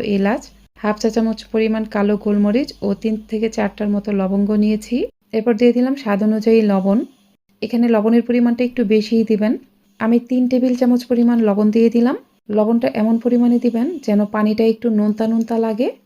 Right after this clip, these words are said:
আর যখন চাল সেদ্ধ করবেন, ভাত মুখে দেওয়ার পর যেন মনে হয় যে না, লবণ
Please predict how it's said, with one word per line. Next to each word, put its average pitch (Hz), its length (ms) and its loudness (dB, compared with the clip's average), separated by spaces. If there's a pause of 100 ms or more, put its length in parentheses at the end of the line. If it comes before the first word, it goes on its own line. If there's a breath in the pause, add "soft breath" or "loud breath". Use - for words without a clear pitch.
(280)
আর 202 80 -4
যখন 233 240 0
চাল 220 240 -2
সেদ্ধ 233 300 -4
করবেন, 233 360 -4 (140)
ভাত 208 300 -6
মুখে 214 220 -2
দেওয়ার 220 220 0
পর 220 160 -6
যেন 214 220 -4
মনে 196 260 0
হয় 226 240 -4
যে 208 200 -8
না, 190 180 -2
লবণ 190 360 -2